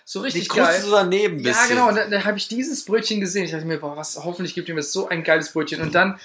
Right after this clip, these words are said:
Speaker 1: langt die dahin, nimmt genau dieses Brötchen. Ich dachte mir im ersten Moment so, „Geil, genau das Brötchen.“ Aber, ähm, liebe Bäckerei-Fachverkäuferin, macht nicht den Fehler, wie die Bäckerei-Fachverkäuferin heute früh,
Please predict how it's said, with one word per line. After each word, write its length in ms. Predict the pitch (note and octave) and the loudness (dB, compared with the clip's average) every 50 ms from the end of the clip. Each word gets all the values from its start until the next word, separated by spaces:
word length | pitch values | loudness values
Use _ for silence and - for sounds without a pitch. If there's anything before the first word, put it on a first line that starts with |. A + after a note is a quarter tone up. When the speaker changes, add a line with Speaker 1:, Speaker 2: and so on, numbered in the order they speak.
| - - - _ - | -20 -20 -16 _ -2
Speaker 1:
langt 440 | D#3+ D#3 E3+ G3 A#3 C4 C4 - - | 2 4 6 6 6 4 2 -2 0
die 60 | G#3+ | 4
dahin, 420 | F#3+ G3 E3+ D#3+ F3+ G#3 A3 A#3 - | 6 6 8 6 4 4 2 -2 -2
nimmt 380 | F3+ F3 G#3+ A#3+ C4 C4 - - | 0 0 2 2 0 -2 0 0
genau 340 | A3+ A3+ A3+ A#3 A#3+ B3 | 0 2 4 4 4 4
dieses 260 | A#3 A#3 A3+ G#3+ F#3+ - | 2 2 0 -2 -2 2
Brötchen. 300 | - G3+ G#3 G#3 F#3 E3 | 4 4 4 4 2 0
Ich 60 | D#3+ | -2
dachte 160 | F3+ E3 F3 | -2 -2 -2
mir 60 | F3 | -4
im 120 | E3+ E3 E3+ | -2 0 0
ersten 200 | E3+ E3+ - E3+ | 0 0 -2 -6
Moment 120 | D#3+ - | -4 -4
so, 100 | - D3 - _ _ - | -6 -8 -8 _ _ -4
„Geil, 320 | F#3+ F3 F#3 F#3 E3+ E3 | -2 0 2 2 0 0
genau 260 | D#3+ E3+ E3 F3 F3 | 0 -2 0 2 2
das 120 | E3 D#3+ E3 | 2 2 0
Brötchen.“ 420 | D#3+ D#3+ D#3 D3+ - E3+ F3 F3 - - - - - - | 0 -2 -2 -2 0 -2 -2 -4 -6 -12 -16 -12 -2 4
Aber, 520 | - G3 A3+ G#3+ F3+ F3 G3 A3 A#3+ A#3+ - - - - _ _ _ - | 6 6 6 8 8 6 6 6 4 0 -6 -16 -20 -20 _ _ _ 4
ähm, 520 | - F#3+ F#3 F#3+ F#3 F#3 F#3 F#3+ F#3+ - - - - - - - G3 | 6 6 8 6 6 2 0 -2 -2 -6 -8 -16 -14 -12 -8 -4 -2
liebe 340 | F3+ F#3 G#3+ A3 G3+ F#3+ F3 | 0 0 2 4 4 4 4
Bäckerei-Fachverkäuferin, 1200 | E3+ F#3+ F3+ F#3+ F#3 E3+ F3+ F3 E3+ - - F#3+ F#3 - D#3 - - D3+ D3 - D#3+ D#3 F3 F3 | 4 2 2 2 4 6 6 6 6 4 2 0 2 0 -2 2 2 0 2 2 0 2 2 2
macht 220 | F3+ F#3 - - - | 2 0 0 -2 -4
nicht 160 | G3 - - | -4 -2 0
den 120 | F3+ E3+ | -2 -2
Fehler, 500 | - - - G3 G#3 F3 D3+ D3+ D#3 D3 | -2 0 0 2 6 6 6 6 6 4
wie 140 | D3+ D#3 D3+ D3 | 2 -2 -2 -2
die 180 | D#3 D#3 D3+ | -4 -4 -2
Bäckerei-Fachverkäuferin 1120 | D3 D#3 D3+ - D#3+ D3+ D3 D3 - E3+ E3+ E3 - D3+ - D#3 D3+ D3+ D#3 D3+ D3 D3 C#3+ | -2 -2 -2 0 2 2 2 4 2 -2 -4 -2 -4 -4 -2 -2 -2 -2 -2 -2 -2 -2 -2
heute 200 | C#3+ C#3+ D3 D3 | -4 -6 -6 -8
früh, 400 | - - G3 G3+ F3+ F#3+ A#3 | -10 -6 -2 -2 0 0 -2